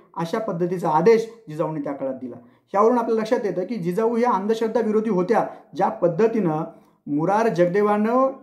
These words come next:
म्हणजे जी रोवलेली जी पहार होती ती उचलून फेकून दिली, उपटून फेकून दिली, त्या ठिकाणी सोन्याचा नांगर चालवला, त्याचबरोबर सुवर्ण, अ, सुवर्ण मूर्त्या वितळवून त्या स्वराज्य निर्मितीसाठी कामी आल्या पाहिजे अशा पद्धतीचा आदेश दिला. यावरून आपल्या लक्षात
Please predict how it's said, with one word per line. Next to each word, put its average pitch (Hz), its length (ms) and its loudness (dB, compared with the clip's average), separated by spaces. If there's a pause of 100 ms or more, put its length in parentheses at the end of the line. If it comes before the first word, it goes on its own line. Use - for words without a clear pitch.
(720)
म्हणजे 156 220 -6
जी 240 280 2
रोवलेली 208 500 2
जी 233 140 -2
पहार 247 380 2
होती 202 200 -2
ती 214 120 -10
उचलून 208 340 -6
फेकून 226 400 -2
दिली, 147 420 2 (220)
उपटून 208 300 -2
फेकून 233 320 2
दिली, 165 200 0
त्या 180 140 2
ठिकाणी 196 300 -2
सोन्याचा 196 440 -4
नांगर 180 360 4
चालवला, 143 520 -4 (340)
त्याचबरोबर 214 580 0 (520)
सुवर्ण, 226 420 0
अ, 277 600 -2
सुवर्ण 208 300 0
मूर्त्या 208 520 2
वितळवून 226 520 0
त्या 233 380 0 (340)
स्वराज्य 220 400 0
निर्मितीसाठी 262 560 2
कामी 247 240 4
आल्या 233 200 0
पाहिजे 202 240 -2
अशा 190 200 -2
पद्धतीचा 180 420 -4
आदेश 175 260 2
दिला. 165 200 2
यावरून 185 300 0
आपल्या 208 220 -2
लक्षात 226 160 -2